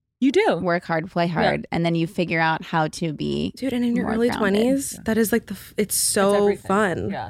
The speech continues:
Speaker 2: Like,
Speaker 1: It's really fun.
Speaker 2: working. Well, okay, so I was working, like, as a preschool teacher, so, like, it,
Speaker 3: That's a lot,
Speaker 2: it
Speaker 3: though.
Speaker 2: is a lot,
Speaker 1: The
Speaker 2: for sure.
Speaker 1: energy?
Speaker 2: Just, like, different
Speaker 3: Mm-hmm.
Speaker 2: schedule, different
Speaker 1: Yeah.
Speaker 2: vibes,
Speaker 3: Right.
Speaker 2: like, but I would, I would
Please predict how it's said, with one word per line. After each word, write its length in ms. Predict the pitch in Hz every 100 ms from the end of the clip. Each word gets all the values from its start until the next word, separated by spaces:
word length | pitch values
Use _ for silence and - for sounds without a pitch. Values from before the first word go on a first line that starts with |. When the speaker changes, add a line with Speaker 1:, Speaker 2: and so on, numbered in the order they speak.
| -
Speaker 2:
Like, 200 | 226 233
Speaker 1:
It's 120 | 185
really 360 | 185 196 202 180
fun. 20 | 185
Speaker 2:
working. 800 | 190 202 190 247 247 254 294 - _ - -
Well, 160 | 208 220
okay, 220 | 214 160
so 120 | 190
I 120 | 185 254
was 140 | 277
working, 220 | 196 190
like, 180 | 165 143
as 140 | 147
a 40 | 156
preschool 420 | 143 151 - 170
teacher, 380 | 185 175 185 185
so, 160 | -
like, 320 | 156 147 143 - -
it, 60 |
Speaker 3:
That's 180 | 247 -
a 80 | 494
lot, 280 | 214 175 -
Speaker 2:
it 100 | 247
Speaker 3:
though. 80 | 208
Speaker 2:
is 160 | 277
a 80 | 294
lot, 320 | 247 180 127 -
Speaker 1:
The 80 | 208
Speaker 2:
for 200 | 214 214
sure. 80 | 196 190
Speaker 1:
energy? 160 | 196 233
Speaker 2:
Just, 160 | 277 269
like, 260 | 220 - - 190
different 500 | 196 185 196 165 - _ -
Speaker 3:
Mm-hmm. 160 | 240 233
Speaker 2:
schedule, 580 | 226 214 214 170 156 160
different 480 | 185 175 180 156 160
Speaker 1:
Yeah. 440 | 196 151 147 147
Speaker 2:
vibes, 100 | 165
Speaker 3:
Right. 280 | 202 170 160
Speaker 2:
like, 120 | - - - _ _ -
but 240 | 208 190 _ -
I 280 | 190 208 269
would, 580 | 254 254 214 185 170 - _ _ -
I 200 | 196 262
would 380 | 269 254 190